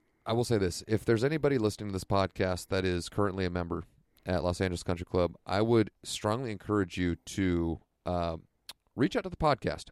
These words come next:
nice grass nice people at gmail dot com. Uh, that's where we are taking anything, any thoughts or th-, anything about the podcast that you guys wanna share, uh, or any invitations that you want to extend to Andy and myself for any golf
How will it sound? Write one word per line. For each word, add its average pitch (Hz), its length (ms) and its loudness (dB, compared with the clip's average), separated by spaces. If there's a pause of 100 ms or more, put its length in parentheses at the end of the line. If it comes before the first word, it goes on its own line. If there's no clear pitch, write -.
nice 117 300 -2
grass 147 400 0
nice 131 180 -2
people 139 360 -2
at 90 140 -4
gmail 101 320 0
dot 113 160 2
com. 101 280 -2 (500)
Uh, 95 280 4
that's 107 240 2
where 120 120 8
we 110 140 4
are 104 80 2
taking 101 580 -2 (520)
anything, 202 500 0
any 208 160 -2
thoughts 151 480 -2
or 151 60 -4
th-, 147 260 -4
anything 147 200 -6
about 139 120 -2
the - 80 -16
podcast 123 500 0
that 113 60 -6
you 110 80 0
guys 110 240 2
wanna 113 160 0
share, 110 380 0 (360)
uh, 95 320 6 (140)
or 110 160 8
any 151 160 0
invitations 151 640 -2
that 95 100 0
you 101 100 2
want 104 120 2
to 101 40 2
extend 104 320 -2
to 87 80 -4
Andy 113 200 -2
and 107 80 -4
myself 107 380 0
for 98 320 0
any 110 160 -2
golf 107 420 2